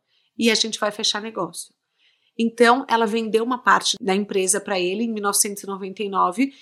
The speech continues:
mas ela conseguiu se manter no controle criativo ao mesmo tempo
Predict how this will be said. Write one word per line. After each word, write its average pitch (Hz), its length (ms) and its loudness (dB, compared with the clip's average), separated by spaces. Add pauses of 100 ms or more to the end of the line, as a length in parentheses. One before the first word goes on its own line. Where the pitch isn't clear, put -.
(220)
mas 220 220 4
ela 214 160 4
conseguiu 233 560 0
se 240 160 -6
manter 233 300 0
no 226 80 -2
controle 226 480 0
criativo 233 880 -4
ao 220 100 8
mesmo 220 340 -2
tempo 175 480 -6